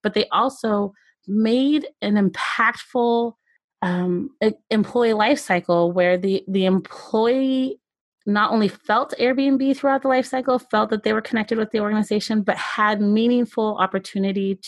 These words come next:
to influence the organization. And that is really important. It has to be two-way. And so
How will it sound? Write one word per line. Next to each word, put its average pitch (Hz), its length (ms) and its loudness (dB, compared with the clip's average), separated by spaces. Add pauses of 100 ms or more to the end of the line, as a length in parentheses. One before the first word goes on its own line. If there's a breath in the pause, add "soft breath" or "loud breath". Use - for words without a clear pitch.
to 185 240 0
influence - 760 -4 (160)
the - 80 -4
organization. - 840 -4 (640)
And 196 180 2
that 233 140 2
is 269 140 0
really 202 360 -2 (240 loud breath)
important. 180 440 -2
It - 60 -8
has - 320 -4
to 190 100 -6
be 185 160 -6
two-way. - 600 -6 (400 loud breath)
And 185 160 2
so 180 240 0